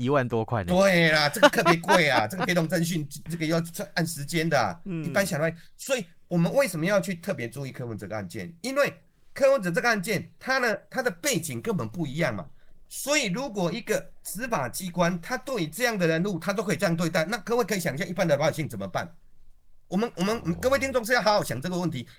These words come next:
Speaker 2: 你不要去想说你是蓝、是绿、是白，你是小草、你是青鸟还是蓝鸟，不要去想这些问题，你就关注到，如果这种事情碰到你自己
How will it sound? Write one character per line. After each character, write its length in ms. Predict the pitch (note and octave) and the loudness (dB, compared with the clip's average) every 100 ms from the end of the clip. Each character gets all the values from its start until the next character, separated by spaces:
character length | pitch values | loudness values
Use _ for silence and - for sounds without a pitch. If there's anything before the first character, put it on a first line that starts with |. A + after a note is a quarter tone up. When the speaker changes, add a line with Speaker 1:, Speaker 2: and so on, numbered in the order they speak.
| - | -4
Speaker 2:
你 120 | D#3 | -2
不 120 | E3+ | 2
要 160 | C4 C4 | 0 0
去 120 | C4 | -2
想 280 | - C#3+ C#3 | -2 -2 0
说 280 | G3+ G#3 - - | -2 -2 -4 -12
你 180 | A#2+ C3+ | -8 -6
是 140 | B2+ | -2
蓝、 280 | G3 B2+ B2 | 0 0 0
是 160 | - G3+ | -4 -4
绿、 200 | G#3+ E3+ | -2 -4
是 160 | F3 | -4
白， 260 | F3 A#2+ A#2 | -2 0 0
你 120 | B2+ | -2
是 160 | B2+ G#3 | -6 -4
小 260 | - E3 | -2 0
草、 200 | F3+ B2 | 0 0
你 100 | A2+ | 0
是 140 | G#2+ E3+ | -4 -6
青 240 | - D#3+ | -2 -2
鸟 180 | D3 G#2 | 0 -2
还 100 | B2+ | -4
是 120 | C#3+ | -2
蓝 160 | A#2+ B2+ | -2 -2
鸟， 180 | G#2 - - - - - | -4 -8 -16 -20 -20 -6
不 80 | |
要 140 | E3+ B3 | -2 -2
去 320 | - - A#3+ | -2 -8 -6
想 220 | F#3 A#2+ | -4 -4
这 80 | C#3 | 0
些 100 | E3+ | 0
问 240 | F3+ E3+ B2+ | 0 -2 -4
题， 240 | E3+ E3 - - | -8 -12 -16 -16
你 140 | - E3 | -6 -4
就 80 | - | 0
关 200 | C4 B3 | -2 -2
注 140 | A#3+ | -2
到， 340 | A#3+ G3+ A#2+ - - - | 2 2 0 -6 -20 -20
如 240 | - F3 B3+ | -6 -4 -2
果 140 | F3 | -2
这 100 | F3 | 0
种 100 | G3+ | 0
事 160 | D3 F3 | 0 -4
情 120 | B2+ | -4
碰 120 | F3+ | -2
到 120 | D#3 | -2
你 120 | B2 F#2 | -2 -4
自 140 | B2 | -10
己 260 | F2 F3 | -12 -14